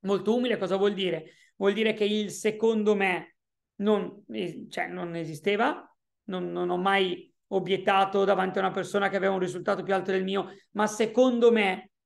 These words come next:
no, secondo me niente, secondo me è un risultato di Paperino, quella persona davanti a me ha un risultato eccelso, capite che il "secondo me" non ha tanto valore. Quindi ho cercato di essere umile in questa situazio-, in queste situazioni, no? Quindi insegnabile,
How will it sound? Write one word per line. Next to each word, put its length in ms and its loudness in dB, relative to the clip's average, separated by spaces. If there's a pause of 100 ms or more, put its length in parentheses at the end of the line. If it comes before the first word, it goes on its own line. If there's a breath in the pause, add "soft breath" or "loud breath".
(100)
no, 240 -12
secondo 420 -2
me 120 0
niente, 340 -6
secondo 440 -4
me 100 0
è 60 0
un 80 2
risultato 480 -2
di 100 -8
Paperino, 720 0 (160)
quella 180 4
persona 300 0
davanti 260 2
a 40 4
me 180 2
ha 80 0
un 80 2
risultato 420 -2
eccelso, 540 -2 (160 loud breath)
capite 360 -2
che 100 -4
il 60 -2
"secondo 440 2
me" 360 0
non 180 0
ha 60 0
tanto 280 -4
valore. 480 -2 (140 loud breath)
Quindi 240 0
ho 40 0
cercato 400 0
di 60 -2
essere 440 -4
umile 500 0
in 140 -6
questa 260 -4
situazio-, 460 -8
in 120 -6
queste 240 -2
situazioni, 540 -8
no? 280 -8 (500)
Quindi 540 -8
insegnabile, 1000 -2